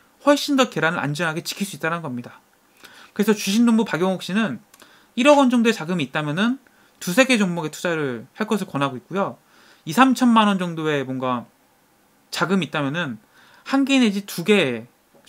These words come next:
종목에 투자하라고 권하고 있습니다. 여러분들,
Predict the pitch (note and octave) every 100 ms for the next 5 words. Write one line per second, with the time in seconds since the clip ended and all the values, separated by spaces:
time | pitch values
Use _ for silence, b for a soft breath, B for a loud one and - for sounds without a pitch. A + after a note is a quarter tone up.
0 | - E3 E3+ E3 F#3 - B3 A3 D3+ E3
1 | A#3 - D3 D3 G3 - C3 A#2 G#2 -
2 | _ _ _ - B B G3+ E3 G#3+ G#3
3 | E3+ A#2+